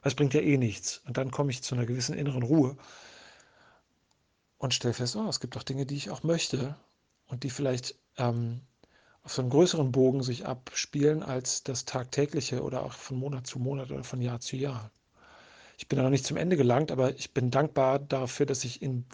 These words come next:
diese Diskussion mit mir überhaupt gehe. Na, Sinnkrise, äh, Sinnfrage. Ähm, mal gucken,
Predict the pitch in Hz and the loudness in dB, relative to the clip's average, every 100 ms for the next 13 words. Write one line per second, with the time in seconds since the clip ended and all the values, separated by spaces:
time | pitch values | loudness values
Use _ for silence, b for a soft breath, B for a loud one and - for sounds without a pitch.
0 | - 139 131 135 131 123 - 175 165 131 | -4 -4 -4 -6 -6 -4 0 0 0 -2
1 | 127 143 123 110 - 127 120 110 110 b | -4 -2 -4 -6 -8 -2 0 -2 -6 b
2 | b b b b b b - 139 131 120 | b b b b b b -6 -2 0 2
3 | 127 143 - 156 170 170 175 180 180 202 | 2 2 0 0 4 6 6 6 2 -2
4 | 147 135 123 143 143 - 123 131 165 190 | -2 0 4 4 2 -2 -4 -2 -2 -2
5 | 220 B B B B B B B B - | -6 B B B B B B B B 2
6 | 135 131 127 127 127 - _ _ _ _ | 6 8 6 2 0 -6 _ _ _ _
7 | _ _ _ _ _ _ _ _ - 240 | _ _ _ _ _ _ _ _ -18 -14
8 | 247 139 - 196 127 | -8 -6 -4 -6 -8